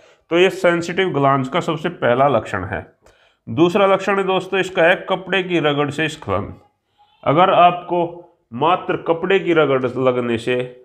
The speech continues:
आप बिस्तर पर लेटे हो, कपड़े की रगड़ लगने से आपको डिस्चार्ज हो जाता है, तो ये सेंसिटिव ग्लैंड्स का दूसरा लक्षण है कि मात्र कपड़े की रगड़ लगने से ही डिस्चार्ज हो जाता है। तीसरा लक्षण है इसका दोस्तों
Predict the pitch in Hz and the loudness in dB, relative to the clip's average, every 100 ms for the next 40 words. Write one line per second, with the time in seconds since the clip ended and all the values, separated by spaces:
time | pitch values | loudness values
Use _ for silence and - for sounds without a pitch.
0 | - 127 120 147 147 160 151 143 127 135 | 2 2 4 -4 -2 -2 -2 -2 0 -2
1 | 139 135 135 139 - - _ _ 147 151 | 0 0 0 -4 -8 -20 _ _ -2 0
2 | 175 185 165 170 135 151 185 170 151 131 | 2 2 2 2 4 4 2 2 0 0
3 | 127 117 120 117 131 - 135 131 131 139 | -2 -2 -2 0 0 0 -2 0 0 2
4 | 131 117 117 127 127 131 123 131 127 - | 2 2 0 2 2 4 4 4 0 -8
5 | _ - 160 175 175 180 180 208 202 196 | _ -4 0 0 2 2 2 -2 -2 0
6 | 147 139 143 139 160 131 139 139 135 120 | 2 2 2 2 -2 0 -2 2 2 2
7 | - 113 117 120 123 151 139 165 175 180 | 0 0 0 -2 -4 -2 4 4 2 -4
8 | - 156 180 180 180 160 147 135 135 131 | -4 -2 0 0 0 0 0 0 0 0
9 | 127 143 147 147 135 139 139 120 110 107 | -2 0 -2 -2 -2 2 2 2 2 2
10 | 104 104 92 - - _ _ _ _ - | 2 0 -2 -4 -10 _ _ _ _ -8
11 | 180 180 196 175 165 175 156 160 165 - | -6 2 4 4 4 2 2 2 0 -2
12 | 170 139 135 139 - 185 | -4 -2 -2 -4 -2 -4